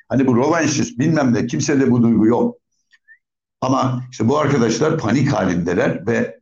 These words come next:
ne yapacaklarını da bilemiyorlar. Şimdi bakın ne oldu biliyor musunuz? Benim ısrarla iki gündür ya-, yaptığım bir yayın var. Diyorum ki Kemal Kılıçdaroğlu muazzam bir iş yaptı. Dedi ki arkadaş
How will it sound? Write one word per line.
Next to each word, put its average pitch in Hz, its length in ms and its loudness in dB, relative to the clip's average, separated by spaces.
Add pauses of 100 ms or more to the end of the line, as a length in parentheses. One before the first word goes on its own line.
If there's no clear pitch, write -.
(140)
ne 92 160 -4
yapacaklarını 104 760 0
da - 300 -2 (220)
bilemiyorlar. 117 500 0 (240)
Şimdi - 180 -2
bakın - 300 -2 (220)
ne 175 140 0
oldu 143 300 2
biliyor 147 180 2
musunuz? 117 380 0
Benim 151 300 0
ısrarla 160 420 0
iki 160 220 -2
gündür 151 260 2
ya-, 139 300 0
yaptığım 131 360 0
bir 135 60 2
yayın 117 240 2
var. 87 200 -2
Diyorum 190 200 2
ki - 220 -2 (380)
Kemal 170 320 0
Kılıçdaroğlu 165 500 2
muazzam 151 440 0
bir 131 80 4
iş 123 160 0
yaptı. - 440 -6
Dedi 170 240 0
ki - 200 -2 (320)
arkadaş 156 380 0